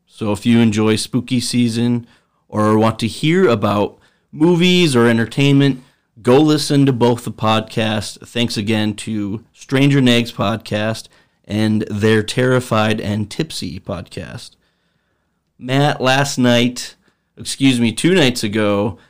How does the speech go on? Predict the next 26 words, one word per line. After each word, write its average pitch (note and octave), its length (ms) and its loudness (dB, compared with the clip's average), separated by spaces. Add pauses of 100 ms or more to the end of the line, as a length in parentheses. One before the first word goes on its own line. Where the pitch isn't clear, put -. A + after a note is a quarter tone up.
(180)
the A2+ 200 -4
L C#3 180 4
A C#3 140 6
Dodgers A#2+ 640 2
beat A2 300 -4
the G#2+ 60 -10
Tampa A2+ 400 -8
Bay D3 220 0
Rays G#2 540 0
three A2 440 -4
to A#2 100 4
one G#2+ 240 0
to G2+ 80 -2
win G2+ 240 -4
the G#2 400 -8
twenty G#2+ 300 -4
twenty G2+ 260 -6
World G2 260 -8
Series. C3+ 680 -2 (560)
It - 40 -10
was G2 120 -6
game A2 260 2
six. - 460 -4
You A2+ 220 4
didn't B2+ 220 2
watch G#2+ 540 -2